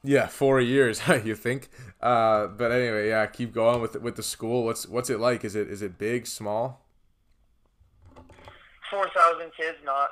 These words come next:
Speaker 2: not a lot of, uh, not a lot of talent, if you know what I mean.
Speaker 1: <laughs>
Speaker 2: Um, <laughs>
Speaker 1: Yeah.
Speaker 2: so it wa-, it was really just, for me, the decision. It was a hockey school. It's a small school in the middle of nowhere,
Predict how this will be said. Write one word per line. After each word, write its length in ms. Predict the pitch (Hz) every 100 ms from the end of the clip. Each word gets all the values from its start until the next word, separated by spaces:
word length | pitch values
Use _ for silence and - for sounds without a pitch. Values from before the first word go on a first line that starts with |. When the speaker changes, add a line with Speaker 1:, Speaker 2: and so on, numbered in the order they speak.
| 143
Speaker 2:
not 220 | 147 143
a 40 |
lot 180 | 139 139
of, 140 | 135 139
uh, 400 | 143 135 135 139 - _ _ _ _
not 140 | 160 160
a 20 |
lot 120 | 151
of 60 | 143 -
talent, 400 | 151 147 160 165 - _ _ _ -
if 80 |
you 200 | 160 151
know 80 | 147 151 147
what 80 |
I 20 | 135
mean. 200 | 156 170
Speaker 1:
<laughs> 60 | - - _ - _ - 139 135
Speaker 2:
Um, 80 | 131 - - - -
<laughs> 560 | - - - - - -
Speaker 1:
Yeah. 240 | 120 - - - _ _ _ _ _ _ _ - -
Speaker 2:
so 220 | 190 170 170 -
it 100 | 180
wa-, 60 | 175 175
it 0 |
was 100 | 175 139
really 220 | 151 175 156
just, 260 | 151 151 - _ _ _ - - -
for 140 | 160
me, 200 | 156 160
the 140 | 139
decision. 420 | 147 143 151 143 139
It 40 |
was 120 | 143 139
a 220 | 135 131
hockey 320 | 131 139 135 135 -
school. 240 | 131 127 - - -
It's 100 | 147
a 60 |
small 240 | 180 160 156
school 140 | - 151
in 40 |
the 60 | 143
middle 240 | 143 143
of 60 | 139
nowhere, 380 | 135 135 135